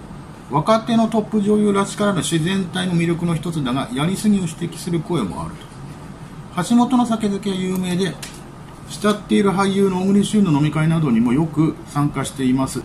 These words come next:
一度飲み出すと止まらない長尻で、泥酔することもしばしば。休館日はドリンク二杯と豪語するほどで、悪玉コレステロールは基準値超えの百四十。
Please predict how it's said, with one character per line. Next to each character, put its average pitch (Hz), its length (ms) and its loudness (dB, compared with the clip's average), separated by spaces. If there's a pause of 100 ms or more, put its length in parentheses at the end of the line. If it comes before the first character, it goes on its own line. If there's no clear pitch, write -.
(140)
一 156 180 2
度 269 80 6
飲 240 160 8
み 240 100 8
出 226 60 4 (100)
す - 80 -12
と 147 80 0
止 143 140 -2
ま 165 140 4
ら 170 140 2
な 165 160 2
い 160 160 2 (680)
長 147 340 4
尻 139 280 0
で、 139 160 0 (560)
泥 208 160 6
酔 214 160 2
す 208 120 0
る 196 80 2
こ 196 120 0
と 196 80 -2
も 127 80 2
し - 100 -6
ば - 140 -6
し - 100 -10
ば。 - 60 -14 (120)
休 220 180 2
館 233 340 6
日 139 100 2
は 104 80 2
ド 120 160 0
リ 170 140 2
ン 165 80 2
ク 147 180 0
二 160 160 4
杯 151 240 0
と 113 140 -4
豪 139 140 0
語 110 120 -2
す 104 100 -8
る 95 60 -10
ほ 92 100 -8
ど 92 120 -6
で、 104 160 -4
悪 131 180 -4
玉 170 160 0
コ 175 140 0
レ 175 100 0
ス 156 60 -4
テ 185 160 -4
ロ 185 80 -2
ー - 20 -2
ル 147 60 2
は 110 40 0
基 143 140 -6
準 156 240 2
値 160 140 0
超 156 80 2
え - 20 2
の 139 80 2
百 - 240 -2
四 190 160 2
十。 - 140 -4